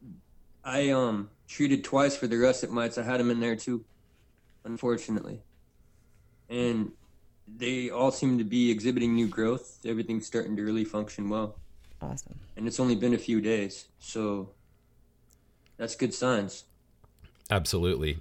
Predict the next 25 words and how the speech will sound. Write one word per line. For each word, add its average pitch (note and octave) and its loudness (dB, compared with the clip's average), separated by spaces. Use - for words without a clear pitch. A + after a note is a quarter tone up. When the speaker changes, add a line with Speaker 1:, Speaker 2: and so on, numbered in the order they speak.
Speaker 1:
And F2 0
Speaker 3:
And - 0
Speaker 1:
the G#2 -2
top A#2+ 0
of A2 -10
the A2 -8
plant A#2+ 0
starts A#2+ -4
to G#2+ -4
grow A2+ 4
green A#2 2
again, G#2+ 2
and G2 -2
things A2+ 0
are A2 0
coming G#2+ 0
out, A2+ 2
and G2+ -2
there's G2+ -2
new, A2 2
you G#2+ -12
know, G2+ -4
new G#2 -2
pistils G#2 -6
and F#2+ -10